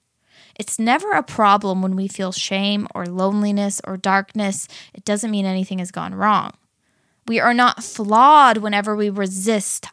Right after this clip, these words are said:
our transformations ahead of their time. We're not better or more worthy once we get to the place where we do feel bliss.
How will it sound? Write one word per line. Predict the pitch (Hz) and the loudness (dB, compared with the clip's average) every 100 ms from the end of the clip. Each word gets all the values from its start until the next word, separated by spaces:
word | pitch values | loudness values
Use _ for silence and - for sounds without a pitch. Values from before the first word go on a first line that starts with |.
| - | -4
our | 196 | -4
transformations | - 208 202 196 - 190 196 202 - 185 180 | -4 -4 -4 -4 -6 -6 -2 -2 -4 -6 -8
ahead | 185 - 196 | -8 -6 -6
of | 185 | -6
their | 185 - | -10 -14
time. | - 214 196 - - _ _ _ _ _ - - - | -6 -2 -2 -4 -14 _ _ _ _ _ -20 -20 -12
We're | - 269 | -2 2
not | 285 247 196 - | 2 2 -4 4
better | 240 294 285 | 6 6 6
or | 196 214 220 | 4 2 2
more | 220 220 | 2 0
worthy | 214 226 330 415 277 220 | 0 2 4 4 2 2
once | 208 214 - | 0 0 -2
we | |
get | 214 - 349 | -4 -4 -4
to | - | -2
the | 381 | -2
place | 233 214 180 185 | -2 -2 -2 -2
where | 208 | -4
we | 202 226 | -2 -2
do | 202 277 | -2 -2
feel | 370 - 185 175 | -2 -4 -4 -4
bliss. | 190 175 - - - | -6 -4 -6 -10 -14